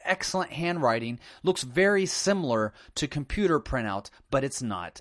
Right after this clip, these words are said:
It's handwritten. You can't, you can tell, but just barely.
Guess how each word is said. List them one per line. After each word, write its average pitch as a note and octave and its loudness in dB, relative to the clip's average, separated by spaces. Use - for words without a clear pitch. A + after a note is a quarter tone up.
It's C3+ -4
handwritten. A2 -6
You C3+ -2
can't, E3 -2
you C#3+ 0
can B2+ -2
tell, F3+ 4
but B2 -4
just B2+ -4
barely. F2 -8